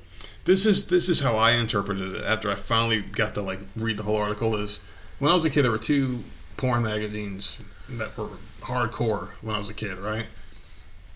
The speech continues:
The one that was Playboy that, you know, you can just find anywhere. And then there was Penthouse.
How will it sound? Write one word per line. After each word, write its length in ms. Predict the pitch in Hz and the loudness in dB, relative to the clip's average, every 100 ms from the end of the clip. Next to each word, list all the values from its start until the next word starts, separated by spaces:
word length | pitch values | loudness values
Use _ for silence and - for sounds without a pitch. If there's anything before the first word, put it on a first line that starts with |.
| - | -8
The 120 | 117 | -4
one 220 | 120 127 | -2 0
that 80 | 123 | -2
was 120 | 104 | -4
Playboy 600 | - 139 143 123 110 120 117 - | -2 2 4 4 2 2 0 -4
that, 300 | 107 104 - - | -4 -4 -6 -12
you 100 | 117 | -8
know, 120 | 98 95 | -8 -8
you 160 | 107 | -8
can 120 | 107 107 | -8 -6
just 140 | - | -4
find 500 | - - 113 110 107 | -6 -4 0 2 2
anywhere. 540 | 110 120 104 95 90 - - - - - - | 2 2 2 -2 -4 -10 -16 -18 -16 -16 -8
And 100 | 113 | -2
then 80 | 160 | 2
there 80 | |
was 140 | 151 131 | 2 2
Penthouse. 720 | - 127 113 98 - - | 0 0 0 -4 -8 -8